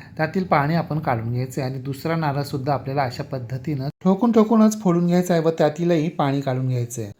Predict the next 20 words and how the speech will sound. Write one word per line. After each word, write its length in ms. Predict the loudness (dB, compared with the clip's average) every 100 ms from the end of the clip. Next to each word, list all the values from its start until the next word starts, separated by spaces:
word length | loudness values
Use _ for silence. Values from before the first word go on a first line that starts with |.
| _
आपण 260 | 0 4 6
घरी 240 | 8 8
नारळ 280 | 8 8 6 4
फोडताना 380 | 2 2 2 2
तो 160 | 0
मध्यभागीच 680 | -2 0 2 2 2 -2 -6
फुटेल 340 | -6 -2 -4 -2
किंवा 160 | -4 0
दोन 220 | 0 0
भागातच 480 | 0 0 0 -2 -4
फुटेल 340 | -4 -4 -4 -8 -20 -8 -6
असं 200 | -4 -2
काही 200 | 0 0
सांगता 420 | -2 -2 -2 -2
येत 160 | 0
नाही, 120 | -4 -2
तो 60 | -2
उभाही 320 | 0 0 -2
फुटू 260 | -2 -6
शकतो. 500 | -4 -6 -4 -6 -6